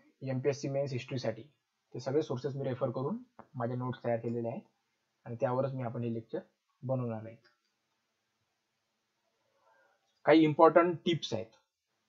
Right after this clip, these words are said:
अ, daily early morning you will get two hours video. आता मी रोज सकाळी सहा ते सात या दरम्यान मी हे दोन घंट्याचे video upload करून ठेवत जाईल. तुम्ही तो सकाळीच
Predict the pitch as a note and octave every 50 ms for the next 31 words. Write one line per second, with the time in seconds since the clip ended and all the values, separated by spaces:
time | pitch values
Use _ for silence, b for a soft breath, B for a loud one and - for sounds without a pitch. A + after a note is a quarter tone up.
0 | _ _ _ _ _ _ _ _ _ _ _ _ _ _ _ _ _ - - _
1 | _ - B2 A#2 A#2+ B2 B2 C#3+ D3+ E3 F3+ F3 E3 D#3 E3 E3 D#3+ D#3 D3 D#3
2 | D#3+ D3+ C#3+ D3 D3+ D3+ D3 D3+ C3+ - C3+ C3 B2 A#2+ A#2 A#2 - A#2+ A2+ G#2+
3 | - - _ _ _ _ _ _ _ _ _ _ - A#2+ A#2 C3+ C3+ C3+ C#3+ C#3
4 | C3 C#3 D#3+ F3+ E3+ - - - - B2 B2+ C#3 C#3 D3+ C#3+ - - B2+ B2 B2+
5 | C3 - C#3+ C3 - - B2+ A#2+ - - _ _ _ _ _ _ _ _ _ _
6 | C3+ C3 B2 C3 C3 B2+ B2+ C3+ C3+ C#3 C3+ C3 B2+ C3+ A#2+ A#2 B2 B2+ A#2+ A#2+
7 | A#2 A#2+ A#2+ B2+ A#2 A#2 A#2+ A#2+ A2+ A2+ B2+ A#2+ A#2+ B2 B2 B2 A#2 A#2+ A#2 A2+
8 | A2 A#2 B2 - - _ _ _ _ _ _ _ _ _ _ _ _ _ B2+ C3
9 | C#3 C3+ C#3 B2+ - B2+ - C#3+ D#3+ - - -